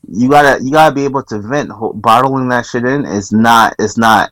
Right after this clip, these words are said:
healthy, it's, and it's not gonna help you in the long run. Bottling shit in, I've been there. Like I told you before, like, uh, uh, I was going through some situation,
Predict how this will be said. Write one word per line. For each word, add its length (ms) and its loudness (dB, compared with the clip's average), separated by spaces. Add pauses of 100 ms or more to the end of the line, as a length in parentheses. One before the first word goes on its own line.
(100)
healthy, 520 0
it's, 200 -4
and 200 -6
it's 140 -12
not 220 2
gonna 160 -6
help 260 2
you 340 -2
in 120 -4
the 100 0
long 300 2
run. 200 -6 (460)
Bottling 360 2
shit 160 -8
in, 140 -4
I've 280 -2
been 180 -4
there. 180 -6
Like 160 -4
I 80 0
told 240 0
you 80 -2
before, 540 -4
like, 300 0
uh, 300 4 (840)
uh, 140 2 (100)
I 240 6
was 160 2
going 220 -4
through 100 -8
some 160 -6
situation, 720 -2